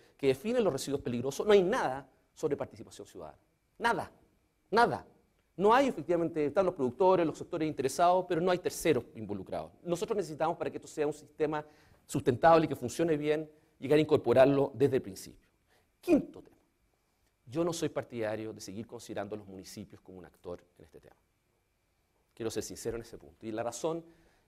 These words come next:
es porque no están funcionando bien, por una razón que dijo Claudio hace un rato atrás, no tienen los recursos, por eso si esto, de alguna manera solamente los recursos, las comunas ricas pueden llegar y echar mano eventualmente al, al mecanismo de las contribuciones, el resto no las puede hacer.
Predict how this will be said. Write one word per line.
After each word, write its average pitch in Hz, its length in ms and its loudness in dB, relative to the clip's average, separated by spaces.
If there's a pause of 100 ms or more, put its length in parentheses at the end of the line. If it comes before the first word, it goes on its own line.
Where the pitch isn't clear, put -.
es 131 60 -10
porque 147 300 -8
no 147 60 -8
están 147 180 -12
funcionando 127 560 -16
bien, 143 240 -4
por 123 200 -12
una 139 140 -4
razón 147 240 -6
que 151 100 -6
dijo 135 200 -6
Claudio 143 260 2
hace 135 140 -8
un 127 40 -6
rato 123 100 -8
atrás, 143 140 -8
no 143 80 -8
tienen 160 140 -6
los 160 120 -6
recursos, 151 460 -8
por 139 80 -6
eso 143 160 -4
si 139 140 -6
esto, 147 280 -4
de 147 140 -4
alguna 156 260 -2
manera 165 180 -2
solamente 170 320 -2
los 147 100 -2
recursos, 151 380 0 (200)
las - 80 -2
comunas 160 280 2
ricas 160 240 0
pueden 160 260 0
llegar 151 160 0
y 160 60 0
echar 156 260 -8
mano 147 240 -4
eventualmente 147 400 -4
al, 127 300 -2 (200)
al - 100 -4
mecanismo 143 480 -2
de 131 40 -4
las 123 80 -10
contribuciones, 143 540 -6
el 127 40 -6
resto 143 220 -6
no 135 80 -6
las 120 100 -8
puede 135 240 -2
hacer. - 400 -6